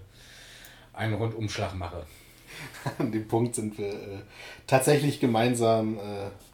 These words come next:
Speaker 2: vorbeigeschlittert. Also ich hätte jetzt nichts, äh, weiteres sagen können zu dem, was du gerade gesagt hattest.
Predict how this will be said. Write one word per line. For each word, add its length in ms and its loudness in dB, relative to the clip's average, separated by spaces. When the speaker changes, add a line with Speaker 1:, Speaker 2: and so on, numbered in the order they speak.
Speaker 2:
vorbeigeschlittert. 840 -6
Also 300 -12
ich 80 -18
hätte 140 -4
jetzt 120 -6
nichts, 460 -6
äh, 180 -12
weiteres 380 -2
sagen 340 -4
können 140 -8
zu 100 -8
dem, 140 -10
was 140 -12
du 100 -12
gerade 240 -8
gesagt 460 -10
hattest. 460 -10